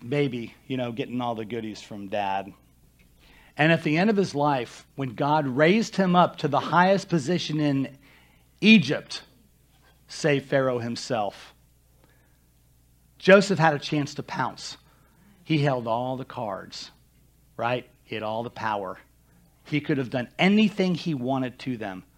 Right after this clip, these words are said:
And what does he say in Genesis fifty? At a moment where they were vulnerable. <laughs> It makes me cry 'cause this one's powerful. "You meant evil against me, but God used it for good."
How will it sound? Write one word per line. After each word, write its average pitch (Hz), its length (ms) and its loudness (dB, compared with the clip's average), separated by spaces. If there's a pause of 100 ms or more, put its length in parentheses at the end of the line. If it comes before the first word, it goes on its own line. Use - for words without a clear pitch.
(520)
And 120 140 -6
what 131 140 0
does 143 180 -6
he 143 100 -6
say 127 280 -6
in 123 100 -8
Genesis 120 480 -12
fifty? 123 480 -10 (800)
At 135 120 4
a 120 60 -2
moment 131 420 -2 (360)
where 113 340 -8 (140)
they 123 260 -4
were 120 180 -4
vulnerable. 127 760 -6
<laughs> - 60 -20 (1700)
It 160 120 -2
makes 185 200 2
me 139 100 -4
cry 143 420 4
'cause 117 180 -10
this 143 180 -8
one's 143 200 -8
powerful. 120 480 -6
"You 165 200 4
meant 254 240 6
evil 202 300 4
against 170 360 2
me, 151 80 0
but 135 180 -4
God 147 260 0
used 143 260 -4
it 127 60 -8
for - 140 -12
good." 110 360 -8